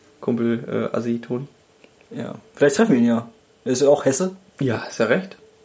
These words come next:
Speaker 1: Der
Speaker 2: Ja.
Speaker 1: geht bestimmt, ja, ich hab ja die assigsten Bars rausgesucht, ja.
Speaker 2: Geil.
Speaker 1: Geil.
Speaker 2: Ja. Ähm,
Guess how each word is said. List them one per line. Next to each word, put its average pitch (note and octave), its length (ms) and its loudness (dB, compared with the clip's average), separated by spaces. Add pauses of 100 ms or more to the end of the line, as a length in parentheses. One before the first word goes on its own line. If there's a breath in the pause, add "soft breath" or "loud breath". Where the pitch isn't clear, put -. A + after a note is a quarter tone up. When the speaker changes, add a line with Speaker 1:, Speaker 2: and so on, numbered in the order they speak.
(140)
Speaker 1:
Der - 80 -6
Speaker 2:
Ja. A#3 60 -4
Speaker 1:
geht F#3+ 100 -6
bestimmt, A#2 340 -2
ja, A2 220 2
ich - 120 -2
hab A2 120 0
ja A2+ 180 4
die - 140 -4
assigsten A#2+ 520 -2
Bars A#2 280 2
rausgesucht, - 480 -8
ja. - 60 -12 (180)
Speaker 2:
Geil. - 220 -12 (260)
Speaker 1:
Geil. - 160 -10 (760 loud breath)
Speaker 2:
Ja. A2+ 220 0 (560)
Ähm, C#3 600 4